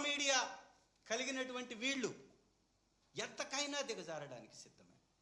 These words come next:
ఎంతకైనా దిగజారడానికి సిద్ధమే. ఈ విధంగా నిజంగా రోజు రోజుకి దిగజారిపోతున్నటువంటి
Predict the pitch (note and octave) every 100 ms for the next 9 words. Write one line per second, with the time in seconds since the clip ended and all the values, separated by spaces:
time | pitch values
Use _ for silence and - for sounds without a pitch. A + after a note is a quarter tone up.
0 | _ G#3 C4+ D4+ D4 D4 D4 C4 B3 A3+
1 | G#3+ G#3 F#3+ F3+ - - C3+ G#2 - -
2 | _ _ _ _ _ _ _ _ _ -
3 | A3 A#3 A#3 B3 A#3 G3 - - - -
4 | _ _ _ D#3 G3 A#3+ A#3 G3+ - -
5 | - - _ _ _ _ - C3 G#3 B3+
6 | B3 A3+ A#3 A3+ A3 F#3+ F#3+ F#3 F3+ E3+
7 | E3 D#3 D#3+ D3+ C#3+ C#3+ C#3 C3+